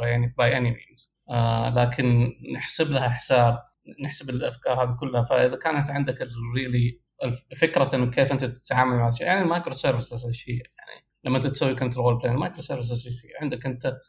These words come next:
كم بودز هنا وهناك وتكوميونيكيت على نتورك بروتوكول، سواء يعني تي سي بي، اتش تي تي بي، ار بي سي، whatever، عارف؟ أم، فما أنت خسران شيء، فهمت؟ يعني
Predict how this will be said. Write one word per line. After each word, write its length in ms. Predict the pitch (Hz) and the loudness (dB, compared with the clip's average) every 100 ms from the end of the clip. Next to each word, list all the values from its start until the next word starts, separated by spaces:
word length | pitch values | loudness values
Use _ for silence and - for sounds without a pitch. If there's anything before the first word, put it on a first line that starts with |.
| _ | _
كم 260 | 143 131 123 | -4 -2 2
بودز 360 | 127 120 120 | 2 4 2
هنا 100 | 131 | 0
وهناك 400 | 123 120 147 160 | 2 2 2 -2
وتكوميونيكيت 1080 | 139 135 - - 131 131 127 120 131 120 - | -6 -6 -10 -8 -2 0 0 0 -2 -2 -2
على 320 | 120 113 113 117 | -2 -2 0 -2
نتورك 300 | 123 123 120 - | -2 -2 -6 -4
بروتوكول، 460 | 120 123 123 117 - | -4 -4 -6 -6 -6
سواء 180 | 123 117 113 113 - _ 117 - 127 - | -6 -4 -6 -10 -16 _ -16 -8 -8 -4
يعني 480 | 117 110 110 113 - | -6 -6 -10 -18 -20
تي 80 | - | -16
سي 160 | 117 - | -16 -8
بي، 160 | 123 123 | -4 -4
اتش 240 | 123 - | -4 -12
تي 100 | - | -20
تي 100 | - | -18
بي، 240 | 120 127 117 | -6 -2 -2
ار 120 | - | -4
بي 40 | 117 | -10
سي، 180 | 131 | -6
whatever، 480 | 117 117 113 - 120 | -4 -4 -4 -6 -6
عارف؟ 160 | 120 127 _ _ 139 | -6 -6 _ _ 0
أم، 380 | 135 131 127 - - _ _ - | 2 2 0 -6 -10 _ _ -8
فما 140 | 175 180 | -2 0
أنت 140 | 170 | 0
خسران 680 | 131 - - 123 127 127 120 | -2 -4 -4 -2 0 0 -2
شيء، 320 | - 120 117 - _ | -4 -6 -6 -10 _
فهمت؟ 180 | 113 113 | -12 -8
يعني 460 | 110 120 120 120 | -4 -2 2 4